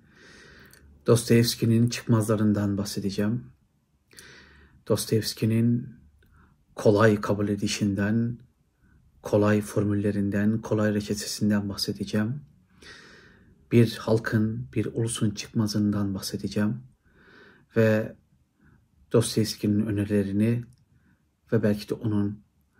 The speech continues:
temiz kalpliliğini ve saflığını ve ne yazık ki daha ileri bir cümle kurmam gerekiyor. Daha ileri bir kelime kullanmam gerekiyor.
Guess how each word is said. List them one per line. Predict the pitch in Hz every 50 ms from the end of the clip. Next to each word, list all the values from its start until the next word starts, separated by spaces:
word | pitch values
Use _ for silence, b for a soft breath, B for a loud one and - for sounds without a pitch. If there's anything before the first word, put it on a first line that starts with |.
| b b b b b b b b b _
temiz | - - 120 127 120 - -
kalpliliğini | - 104 101 - - 110 107 104 101 98 98 98 98 98 107 110 104 107 104 - - _ _ -
ve | 117 110 107 104 104 - - _ _ _ _ _ _
saflığını | - - - - 110 - - - - 101 101 101 101 104 107 107 - - _ _ _ _ _ _ - B B B B B B B B B B B B B B _ -
ve | 107 101
ne | 107
yazık | 120 120 113 110 110 - -
ki | - 113 107 107 107 107 104 - - _ _ -
daha | - - 123 127
ileri | - - 110 107 107 104
bir | 101
cümle | 104 104 98 98 98 101
kurmam | 101 - - 113 104 101 95 101
gerekiyor. | 101 98 101 95 - - - 113 110 117 - - _ _ _ _ - - _ _ _ _ _ _ _ - -
Daha | - 98 104 104 - - -
ileri | - 123 110 104 107
bir | 107 104 104 -
kelime | - - 101 98 95 101 101 98 - - - _ _ _
kullanmam | - - 110 104 98 98 95 95 101
gerekiyor. | 101 101 104 98 - - 117 110 - -